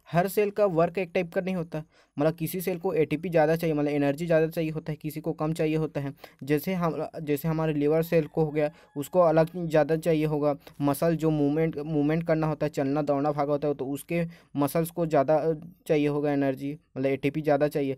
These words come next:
तो उसके according mitochondria का वेरिएशन, अ, अ,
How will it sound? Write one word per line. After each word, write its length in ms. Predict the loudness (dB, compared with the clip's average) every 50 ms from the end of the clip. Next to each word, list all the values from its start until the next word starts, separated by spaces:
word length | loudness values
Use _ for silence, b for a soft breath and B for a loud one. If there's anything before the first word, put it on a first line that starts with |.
| b b b b b
तो 60 | -6
उसके 220 | -6 -4 0 0 0
according 500 | 2 0 0 2 2 2 2 2 0 -2
mitochondria 600 | -2 -2 -2 -4 -4 -6 -6 -4 -4 -4 -2 0
का 140 | 0 0
वेरिएशन, 520 | 2 2 2 0 0 0 -4 -6 -8 -10 -10
अ, 360 | -12 -14 -14 -12 -8 -6
अ, 20 | -6